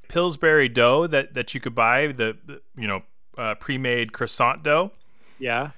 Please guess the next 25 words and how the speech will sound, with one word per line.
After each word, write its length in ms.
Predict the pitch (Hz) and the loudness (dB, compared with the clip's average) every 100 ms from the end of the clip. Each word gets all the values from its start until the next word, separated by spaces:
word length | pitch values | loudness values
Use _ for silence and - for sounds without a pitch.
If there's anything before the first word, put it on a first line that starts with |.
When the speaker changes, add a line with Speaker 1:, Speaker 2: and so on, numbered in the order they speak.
| - | -8
Speaker 2:
right. 260 | 117 156 175 | -6 -6 -2
Speaker 1:
And 240 | 143 143 | 0 2
they're 180 | 131 - - | 0 0 -10
cutting 460 | - 196 214 220 170 | -4 0 0 0 2
them 280 | 135 127 143 | 2 2 -2
into 260 | 139 - | -6 -4
smaller 540 | 135 - 147 139 151 143 | 0 0 2 2 2 0
triangles 960 | - 135 139 147 131 101 95 98 - - - - - - | 0 2 2 2 0 -2 -2 -4 -8 -16 -20 -20 -14 -2
and 320 | 131 127 127 | 0 0 2
rolling 400 | 135 165 175 165 | 2 4 0 0
them 160 | 156 139 | 0 0
into 200 | 135 117 | -2 -2
little 400 | 120 139 180 165 | -2 -2 0 0
croissants, 720 | 139 113 - 95 92 104 - - 107 | -2 -2 -2 -2 -2 -6 -12 -14 -8
baking 460 | 110 147 175 160 113 | -2 -2 -2 -4 -2
them, 440 | 95 92 92 98 - - - - | 0 0 -2 -10 -14 -20 -20 -6
and 280 | - 120 120 | 4 4 4
they 100 | 123 | 0
cu-, 220 | 113 135 151 | 0 -2 -2
become 540 | 117 113 131 117 113 - | -4 0 0 0 -2 -8
really 380 | 120 127 127 120 | -6 -4 -2 -2
small, 600 | - 143 131 123 117 110 | -2 0 2 2 2 -2
crispy 480 | - - 135 - 120 | -6 -4 -4 -4 -6
cereal 420 | - 127 127 117 | -4 -2 0 -2
pieces. 600 | - 107 - 95 92 - | -4 -6 -6 -8 -8 -12